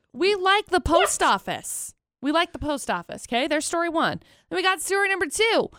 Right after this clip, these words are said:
Speaker 1: Cops caught a burglar after he left his motel room key behind. Idiot.
Speaker 2: I guess we'll follow this lead. I probably won't lead us anywhere.
Speaker 1: Probably,
Speaker 2: Oh
Speaker 1: oh,
Speaker 2: my
Speaker 1: no, there he
Speaker 2: gosh.
Speaker 1: is in
Speaker 2: Oh
Speaker 1: the
Speaker 2: my
Speaker 1: room.
Speaker 2: gosh.
Speaker 1: So there's story two. And then story number three, some lady stabbed her cousin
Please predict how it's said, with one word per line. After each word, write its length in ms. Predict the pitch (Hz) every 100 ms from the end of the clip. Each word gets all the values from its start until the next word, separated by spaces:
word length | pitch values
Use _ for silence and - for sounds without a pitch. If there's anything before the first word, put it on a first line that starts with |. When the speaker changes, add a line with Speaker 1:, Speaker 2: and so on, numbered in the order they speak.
| _ _ _ _ -
Speaker 1:
Cops 380 | 392 427 -
caught 200 | - 403
a 40 | 392
burglar 340 | 403 427 320
after 320 | 208 226 294 294
he 160 | 339
left 280 | 277 285 -
his 360 | 330 339 285 - _ -
motel 380 | 294 359 415 415
room 220 | 330 254
key 140 | 254 226
behind. 600 | 220 208 156 143 - - - - - - - _ _ _ _ _ _ _ _
Idiot. 440 | 311 349 240 160 - _ _ -
Speaker 2:
I 100 | 113
guess 260 | 131 139
we'll 100 | 156
follow 360 | 127 156 165 165
this 260 | 180 180 139
lead. 340 | 131 139 139
I 60 | 127
probably 360 | 113 131 147
won't 260 | 156 202 220
lead 200 | 208 208
us 200 | 160 165
anywhere. 260 | 156 151
Speaker 1:
Probably, 140 | 269 285
Speaker 2:
Oh 320 | 285 294 311
Speaker 1:
oh, 40 |
Speaker 2:
my 40 | 294 339 330 302
Speaker 1:
no, 40 |
there 260 | 214 226 247
he 140 | 285
Speaker 2:
gosh. 280 | 285 269 247
Speaker 1:
is 60 | -
in 100 | 208
Speaker 2:
Oh 40 |
Speaker 1:
the 80 | 226
Speaker 2:
my 80 | 220
Speaker 1:
room. 240 | 208 202 196
Speaker 2:
gosh. 460 | 190 190 - 104 -
Speaker 1:
So 80 | 370
there's 220 | 392 392
story 240 | 381 370
two. 360 | 294 349 330 330
And 140 | 359 370
then 100 | 370
story 260 | 359 370
number 220 | 359 339
three, 320 | 339 330 339 349
some 240 | 349 320
lady 220 | 330 320
stabbed 260 | - 311 302
her 80 | 302
cousin 520 | 302 285 294 285